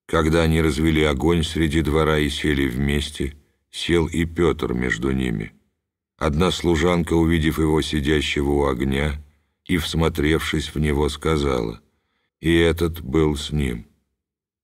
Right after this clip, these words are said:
Но он отрёкся от него, сказав женщине: "Я не знаю его". Вскоре потом другой, увидев его, сказал:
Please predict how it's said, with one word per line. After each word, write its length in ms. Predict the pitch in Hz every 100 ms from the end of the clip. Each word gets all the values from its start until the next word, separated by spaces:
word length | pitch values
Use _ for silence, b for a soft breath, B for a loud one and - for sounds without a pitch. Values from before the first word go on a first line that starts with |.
| _
Но 260 | 69 80 90
он 180 | 92 78
отрёкся 720 | 87 82 90 78 - 69 67
от 120 | -
него, 380 | 65 65 65 73
сказав 520 | - 71 65 71 64
женщине: 720 | 62 69 58 - 60 62 57 _ _ _ _ _ _ _ _
"Я 300 | 64 71 73
не 160 | 69 76
знаю 580 | 67 76 67 52 53 53
его". 400 | 60 58 57 - _ _ _ _ _ _
Вскоре 400 | - - 95 92
потом 400 | 92 85 98 85
другой, 520 | 87 92 85 87 67
увидев 480 | 69 76 87 80 80
его, 280 | 80 80 80
сказал: 640 | 80 85 85 73 62 50